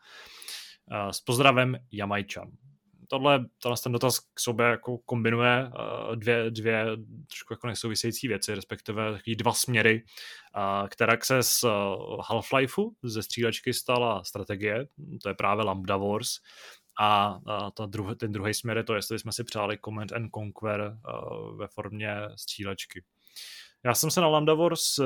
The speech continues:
díval, koukal jsem na nějaký videa, vypadá to krásně, nebo vypadá to fakt zajímavě. Přijde mi jako až neuvěřitelný, že to je vlastně fanouškovská modifikace dotažená až do konce.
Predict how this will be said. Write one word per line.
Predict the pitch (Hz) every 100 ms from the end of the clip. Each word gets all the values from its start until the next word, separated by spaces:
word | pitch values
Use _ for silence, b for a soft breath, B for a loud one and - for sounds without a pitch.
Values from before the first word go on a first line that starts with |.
| 117
díval, | 113 117 117 120
koukal | 120 117 120
jsem | 127
na | 120
nějaký | 120 151
videa, | 117 110 98 98
vypadá | 101 110 107
to | - 123
krásně, | - 113 90 - - 104 110 127
nebo | 117 104
vypadá | 101 104
to | 101
fakt | - 120
zajímavě. | 104 104 98 95 92 - _ - 110 104
Přijde | - 107
mi |
jako | 107 110
až | 120 -
neuvěřitelný, | 107 101 - 107
že | 95 95
to |
je | 107
vlastně | 98 - 107
fanouškovská | 110 101 - 101 - 113
modifikace | 107 101 - 104 101 117
dotažená | 104 104 98 107 107
až | 127
do | 117
konce. | - 107 98 85